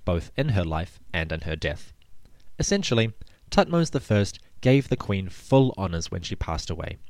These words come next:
It was only appropriate that he should do so, for she had been the guiding hand of three generations of kings, and had helped assist him in his own reign. The queen's passing was an event of great solemnity.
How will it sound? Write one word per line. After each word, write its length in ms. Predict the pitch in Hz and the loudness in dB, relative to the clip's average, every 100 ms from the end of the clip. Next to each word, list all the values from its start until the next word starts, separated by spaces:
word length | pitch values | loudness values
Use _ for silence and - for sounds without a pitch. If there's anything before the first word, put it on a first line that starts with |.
| - - - | -18 -18 -4
It 100 | 123 | 2
was 160 | 135 - | 4 4
only 320 | 139 151 156 - | 2 2 2 -4
appropriate 540 | - - 101 90 82 | -2 2 4 2 -2
that 160 | 90 - | -6 -4
he 120 | 92 | -4
should 200 | - 85 | -4 -4
do 120 | 80 | -4
so, 260 | - - 85 - - - | -4 -6 -8 -12 -16 -14
for 140 | - 104 | -2 -2
she 340 | - 135 156 - - | 2 0 0 -6 -6
had 140 | 117 104 | -2 0
been 200 | 123 123 | 2 0
the 80 | |
guiding 460 | 104 - 110 123 113 | 0 4 4 4 0
hand 420 | 87 98 90 82 - | -2 0 0 -2 -6
of 100 | 98 | -8
three 360 | - 139 180 | 0 4 4
generations 600 | 165 143 135 127 - 92 | 4 4 4 4 2 -4
of 120 | 98 | -6
kings, 440 | - 107 78 - - - - | -2 -2 -2 -8 -12 -16 -8
and 120 | 139 | 0
had 100 | 135 | 0
helped 380 | - 165 104 - - - | 2 2 2 -2 -8 -6
assist 400 | - 110 - - | -2 -2 -2 -2
him 380 | - 120 80 78 - | 0 0 -2 -8 -6
in 100 | 98 | -2
his 140 | 120 | 0
own 220 | 87 82 78 | 0 -2 -2
reign. 320 | 87 80 82 - - - - _ - - - | -2 -4 -8 -14 -16 -16 -16 _ -20 -18 -10
The 80 | 170 | -6
queen's 340 | - 214 226 | -2 -2 -2
passing 560 | - - 107 - 85 82 | -4 0 0 0 -6 -4
was 140 | 107 | -2
an 80 | 143 | -2
event 320 | 147 92 82 - | -4 -4 -6 -8
of 120 | - | -10
great 280 | - 87 - | -6 -8 -6
solemnity. 640 | - 85 82 80 78 | -6 -6 -6 -6 -8